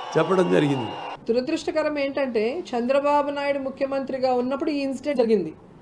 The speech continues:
Speaker 2: నిజంగా అవినాష్ గారు తప్పు చేస్తుంటే చంద్రబాబు నాయుడు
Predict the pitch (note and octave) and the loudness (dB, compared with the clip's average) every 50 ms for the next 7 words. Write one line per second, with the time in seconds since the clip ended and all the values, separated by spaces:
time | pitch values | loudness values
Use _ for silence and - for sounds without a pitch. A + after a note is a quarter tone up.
0 | - - - - - - - F3 F#3 G#3 A3 A3 D#4 E4 E4 D#4+ E4 E4 D#4+ C#4 | -20 -20 -20 -20 -20 -12 -2 2 4 6 6 6 6 6 6 8 8 8 8 8
1 | C4+ C4 C#4+ D4+ D#4 - - - - - - - - - - - - - F3 F#3+ | 8 6 4 2 -4 -10 -16 -20 -20 -20 -20 -20 -20 -20 -20 -20 -8 -2 0 0
2 | G#3+ B3+ C#4 D#4 E4 D#4+ D#4+ D#4+ D#4+ D#4 D#4 D4+ - C4+ C4+ - D#4 - - D4 | 2 2 2 2 2 2 4 4 4 4 4 4 2 2 2 2 -2 -2 0 0
3 | C#4+ - - C4+ B3 A3 A3 G#3 F#3+ G3+ A3 - - - - - - A#3+ A#3+ B3 | 0 0 0 -2 0 2 4 4 4 2 0 -2 -6 -12 -14 -6 -4 -2 0 2
4 | C#4 C#4+ D4 C#4+ D4 D4 D4 D4 D4 D4 D4 C#4+ C#4 C#4 D4 D4+ | 4 4 4 4 4 2 2 2 0 -2 -2 -2 0 0 -2 -4